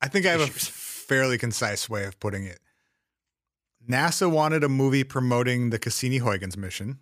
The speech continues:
Speaker 2: Yep.
Speaker 1: The government of Taiwan wanted to prove that they were a competitor in the international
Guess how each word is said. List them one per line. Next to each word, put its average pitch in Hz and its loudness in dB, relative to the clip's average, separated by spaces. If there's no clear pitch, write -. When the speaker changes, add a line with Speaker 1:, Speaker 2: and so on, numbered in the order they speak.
Speaker 2:
Yep. 110 -6
Speaker 1:
The 135 0
government 156 2
of 143 0
Taiwan 127 2
wanted 123 2
to 120 0
prove 135 2
that 107 0
they 120 2
were 117 2
a 107 -2
competitor 117 0
in 110 -2
the 110 -2
international 113 0